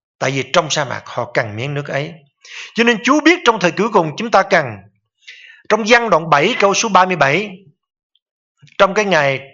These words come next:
trọng thể của, ừm, cái lễ mà Chúa nói, ngày sau cùng đó, Đức Giêsu ở đó nói rằng,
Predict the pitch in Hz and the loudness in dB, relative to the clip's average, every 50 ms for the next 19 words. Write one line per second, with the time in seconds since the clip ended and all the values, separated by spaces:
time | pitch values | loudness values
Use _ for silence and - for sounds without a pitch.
0 | _ - 147 139 143 120 123 123 127 143 180 202 180 196 196 _ _ _ _ _ | _ -6 -4 -4 -4 -4 -2 -2 0 -2 -2 -4 -6 -10 -16 _ _ _ _ _
1 | _ _ _ _ - 135 127 127 147 160 165 156 147 143 143 139 131 127 120 120 | _ _ _ _ -10 -4 0 0 2 2 2 2 0 -2 -8 -10 -12 -14 -18 -8
2 | - 165 175 147 127 147 170 165 139 123 117 - 160 190 190 190 220 240 214 170 | -6 -2 0 0 0 -2 -2 -4 -6 -8 -6 -4 0 2 4 4 4 2 -2 -8
3 | 139 - _ _ _ _ 123 120 - - 175 170 - 160 139 135 151 175 180 175 | -14 -18 _ _ _ _ -8 -4 0 0 0 2 2 0 -2 0 0 -2 -2 -2
4 | 175 208 202 190 180 156 - - 170 156 147 156 175 147 147 147 156 175 185 196 | -4 -6 -6 -4 -4 -2 -2 0 -2 -2 0 0 0 0 0 2 0 2 2 0
5 | 190 175 151 127 117 | 0 0 0 -2 -2